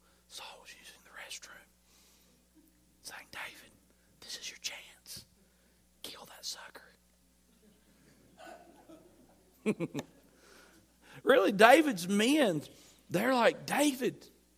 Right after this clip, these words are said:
here's the t-, chan-, here's the moment that the Lord has been preparing for you." <laughs> David, with great wisdom, says, "Oh, no, no, no,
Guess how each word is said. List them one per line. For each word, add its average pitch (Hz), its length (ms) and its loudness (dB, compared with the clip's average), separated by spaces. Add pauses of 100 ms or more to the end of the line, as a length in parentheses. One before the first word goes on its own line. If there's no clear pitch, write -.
(920)
here's 302 400 4
the 247 140 -4
t-, - 320 -2
chan-, 247 320 0
here's 269 260 0
the 240 140 -6
moment 233 440 2 (220)
that 214 220 4
the 226 80 4
Lord 262 500 2
has 220 140 -4
been 262 180 2
preparing 262 600 6
for 196 140 -8
you." - 400 -16 (640)
<laughs> - 800 -16
David, 180 400 8
with 147 160 -6
great 160 280 2
wisdom, 160 460 0
says, 139 220 -4
"Oh, 147 220 -2
no, 143 280 -2
no, 135 160 -6
no, 123 280 -8